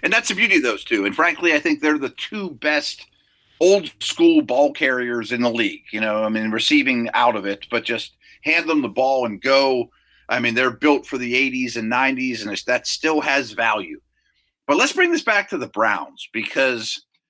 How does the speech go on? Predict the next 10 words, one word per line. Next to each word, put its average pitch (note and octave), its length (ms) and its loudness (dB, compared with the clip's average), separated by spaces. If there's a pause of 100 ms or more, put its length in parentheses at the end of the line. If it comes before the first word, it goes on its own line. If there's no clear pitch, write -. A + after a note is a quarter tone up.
(560)
Baker C#4+ 300 2
Mayfield G3+ 440 2
is D3 100 -2
due C#3 160 4
to C#3+ 80 2
get D3 160 0
paid A#2+ 260 0
here A2+ 220 -2
very G#2 240 -2
soon. - 440 -2